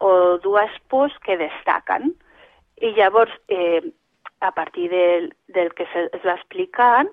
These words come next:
troba com unes eines que li ajuden a allunyar aquest, aquesta por.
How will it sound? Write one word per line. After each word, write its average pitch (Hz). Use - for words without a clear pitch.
troba 247
com 190
unes 262
eines 262
que 226
li 208
ajuden 262
a 214
allunyar 208
aquest, 180
aquesta 170
por. -